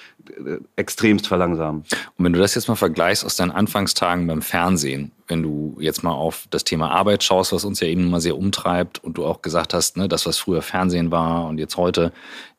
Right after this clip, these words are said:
Speaker 2: die Reise in der Zeit, die du da gemacht hast, was hat sich da gedreht und wo hängt vielleicht heute noch Leute fest dran und sagen,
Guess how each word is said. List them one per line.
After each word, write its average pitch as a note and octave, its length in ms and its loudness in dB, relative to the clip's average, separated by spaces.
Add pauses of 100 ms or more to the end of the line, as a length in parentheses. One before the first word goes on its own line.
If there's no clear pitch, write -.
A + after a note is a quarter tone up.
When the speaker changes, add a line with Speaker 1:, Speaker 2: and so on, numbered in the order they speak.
(440)
Speaker 2:
die G#2 160 2
Reise F2 520 4
in D#2+ 120 -6
der F2 220 2
Zeit, D2+ 640 -2
die E2 80 -10
du E2+ 120 -8
da E2 100 0
gemacht D#2+ 280 -4
hast, - 160 -6
was E2+ 160 0
hat G2 120 0
sich - 100 -6
da F#2 140 0
gedreht E2 640 -2
und E2+ 320 -6
wo F2 120 -2
hängt A2 200 2
vielleicht G2+ 320 -2
heute G2+ 260 4
noch F#2 140 2
Leute F#2 260 2
fest - 380 0
dran F#2 160 2
und F2+ 80 0
sagen, F2 560 2